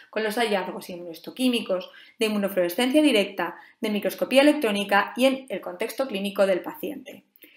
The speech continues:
Por supuesto, somos conscientes de las limitaciones de este estudio y convendría ampliar el tamaño muestral,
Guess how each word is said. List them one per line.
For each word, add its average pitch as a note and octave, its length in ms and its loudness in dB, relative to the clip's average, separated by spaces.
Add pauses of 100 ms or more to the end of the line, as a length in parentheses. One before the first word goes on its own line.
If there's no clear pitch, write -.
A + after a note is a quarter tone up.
(260)
Por A3 160 0
supuesto, A3 400 -2
somos G#3+ 300 -2
conscientes F#3+ 500 -4
de F#3+ 60 0
las F3 160 -4
limitaciones F3 580 -6
de F3 60 -8
este E3 160 -12
estudio F#3 500 -4 (220)
y C4 100 -2
convendría C4 560 4
ampliar G#3+ 600 4
el G3+ 120 -8
tamaño F#3+ 360 -2
muestral, F3 500 -8